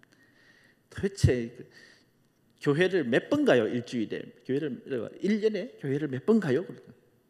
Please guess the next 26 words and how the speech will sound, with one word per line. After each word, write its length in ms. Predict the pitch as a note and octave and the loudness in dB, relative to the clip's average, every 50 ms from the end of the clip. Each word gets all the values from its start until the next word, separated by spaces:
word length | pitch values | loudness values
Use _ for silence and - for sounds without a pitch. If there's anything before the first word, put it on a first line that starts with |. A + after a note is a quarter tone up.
| _ _ _ _ _ _ _ _ _ _ - - - | _ _ _ _ _ _ _ _ _ _ -12 -6 -6
"How 100 | A3 C4+ | -4 -2
many 160 | C4+ A#3+ G#3 - | -2 -2 -2 -4
times?" 320 | - - - - - - _ _ _ _ _ _ _ _ _ _ _ _ _ _ _ _ _ _ _ _ | -6 -8 -10 -12 -16 -18 _ _ _ _ _ _ _ _ _ _ _ _ _ _ _ _ _ _ _ _
그걸 260 | _ - E3+ G#2+ A2+ | _ -6 -4 -4 -4
나는 280 | A2+ - D#3+ D#3 A2 - - - | -4 -4 -4 -4 -6 -4 0 2
"Every 320 | F3+ A3 A3+ A#3+ A3+ G#3 | 4 6 8 8 8 10
day, 240 | D#3+ E3 - C3+ E3 | 10 8 8 8 6
every 200 | C#3+ C3+ B2+ A#2 | 4 4 4 2
day." 200 | A#2 G2 F2+ G2 | 0 -2 0 2
매일 280 | A2 B2+ D3 D#3+ E3+ | 6 8 8 10 10
새벽기도 480 | D#3+ E3 - B2+ B2 B2 - C#3 A2 G#2+ | 12 12 12 12 10 4 2 2 2 2
가고 320 | G2 G2+ G2+ G2 G2 G2 | 0 0 -2 -2 -4 -6
수요일 320 | - - - F#3 D#3+ C3 A2 | -6 -6 -2 2 2 2 2
가고 220 | G#2 G#2 G2+ G#2 | 2 0 -2 -2
주일 240 | - - C#3+ B2 G#2 | 0 0 0 0 0
가고 180 | G2 F#2+ G#2+ G#2 | 0 -2 -4 -4
주일 240 | - - C3+ A2 | -2 0 0 0
풀라이드 460 | A2 - - D3+ A#2+ A2 G#2+ G#2 G#2 - | 0 -2 -2 -2 0 -2 -2 -6 -8 -10
가고. 1160 | - - - - _ _ _ _ _ _ _ _ _ _ _ _ _ _ _ _ _ - D3+ | -14 -16 -16 -18 _ _ _ _ _ _ _ _ _ _ _ _ _ _ _ _ _ -2 2
"너는 340 | C#3+ E3 G#3 A#3 G3 D#3 - | 6 6 8 6 6 2 0
교회 200 | - B2+ B2+ C3 | -2 -2 0 0
몇 200 | B2+ A#2+ A2+ - | 0 -2 -2 -2
번 140 | C#3+ D#3 | -4 -6
가니?" 300 | D3 B2+ G2+ F#2+ G2+ G#2+ | -6 -6 -8 -8 -10 -10
그런 140 | G2 F2+ E2+ | -12 -14 -18
거예요. 140 | F2 - _ | -20 -20 _